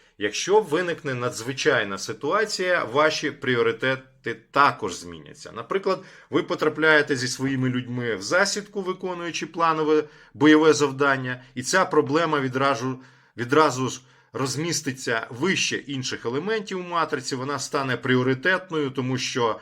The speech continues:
на кону життя ваших людей. Розподіл завдань і справ по квадрантам матриці Ейзенхауера має деякі особливості, їх потрібно враховувати.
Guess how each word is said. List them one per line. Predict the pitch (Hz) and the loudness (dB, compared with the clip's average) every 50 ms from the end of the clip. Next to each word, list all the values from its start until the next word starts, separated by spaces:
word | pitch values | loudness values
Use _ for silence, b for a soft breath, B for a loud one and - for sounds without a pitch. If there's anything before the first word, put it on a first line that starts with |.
| B B B | B B B
на | 120 127 127 | -2 0 2
кону | 127 139 135 147 151 139 | 2 2 2 4 2 2
життя | 104 110 107 104 - 123 120 120 120 120 B B B B B | 0 -2 -6 -4 -2 0 0 0 0 -2 B B B B B
ваших | 90 92 95 92 90 - - 92 85 - _ _ _ - | -4 0 2 2 2 0 -2 -6 -6 -10 _ _ _ -14
людей. | 95 92 101 92 90 71 - - _ _ _ _ - - | -10 -10 -8 -8 -8 -10 -12 -14 _ _ _ _ -12 -8
Розподіл | 110 107 - - - - 180 185 170 170 147 | -8 -8 -8 -8 -8 -4 -4 -2 0 0 0
завдань | 127 110 127 135 123 123 131 151 151 143 131 110 | 2 2 2 0 2 4 4 4 4 4 2 -4
і | 110 | -4
справ | 104 - - - 123 127 131 127 123 120 - - _ _ | -4 -6 -6 -4 0 2 2 2 2 0 -2 -6 _ _
по | - 107 110 110 104 101 95 90 - - _ _ | -4 0 2 2 4 2 0 -4 -8 -14 _ _
квадрантам | _ - 113 110 101 113 117 117 117 117 107 - 107 101 92 90 85 - - | _ -4 -2 -2 0 0 0 2 0 -2 -4 -6 -6 -8 -8 -8 -12 -16 -10
матриці | 113 117 117 113 104 - 98 101 92 - - 95 - 113 | -4 0 0 0 0 0 -4 -6 -6 -6 -8 -8 -4 -4
Ейзенхауера | 107 101 110 120 123 - 180 180 180 175 160 160 156 156 156 B B B B B B | -4 -2 -2 -4 -4 -2 0 2 2 2 2 2 0 -2 -4 B B B B B B
має | 110 123 147 151 156 156 151 135 | -4 0 2 4 6 6 6 4
деякі | 123 - 143 147 143 135 131 131 123 | 4 6 6 8 6 6 2 -4 -4
особливості, | 110 - 120 107 135 160 165 160 147 - - 120 | -4 -4 -6 -6 -6 -4 -2 -2 -2 -4 -4 -6
їх | 117 131 127 - | -6 -6 -6 -8
потрібно | - - - 117 123 117 110 101 | -8 -8 -6 -6 -8 -6 -8 -10
враховувати. | 85 95 107 107 - - 127 107 87 80 76 76 - - _ _ | -8 -6 -8 -8 -6 -6 -6 -6 -6 -6 -10 -14 -18 -20 _ _